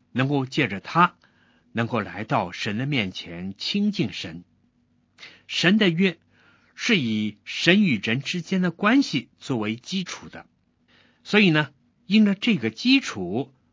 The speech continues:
我可以到神面前来，与他建立关系。神已经为我们开通了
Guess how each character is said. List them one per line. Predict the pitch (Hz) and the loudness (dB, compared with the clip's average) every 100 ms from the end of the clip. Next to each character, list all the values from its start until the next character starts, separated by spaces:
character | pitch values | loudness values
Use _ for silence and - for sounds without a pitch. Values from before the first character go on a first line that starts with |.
| _ | _
我 | 120 | -4
可 | 117 151 | -2 -2
以 | 117 | -4
到 | 92 110 95 | -2 -4 -4
神 | - 104 107 | -8 -8 -6
面 | 156 123 | -4 -4
前 | 92 95 92 | -6 -10 -8
来， | 90 90 - _ _ _ - - | -8 -10 -14 _ _ _ -18 -4
与 | 117 110 | -2 -2
他 | 120 117 | -2 -4
建 | - 156 104 | -2 -4 -4
立 | 87 | -10
关 | - 127 120 | -8 -4 -4
系。 | 120 - - _ _ _ _ _ _ _ _ - - - | -4 -12 -16 _ _ _ _ _ _ _ _ -20 -20 -6
神 | - 151 214 - _ _ _ - - | 4 6 6 2 _ _ _ -20 4
已 | 165 185 | 8 8
经 | 262 277 | 8 6
为 | 302 180 | 6 6
我 | 113 | 4
们 | 104 120 131 | 2 0 -2
开 | - 196 190 | -2 0 0
通 | - 202 | 0 2
了 | 190 120 | 4 4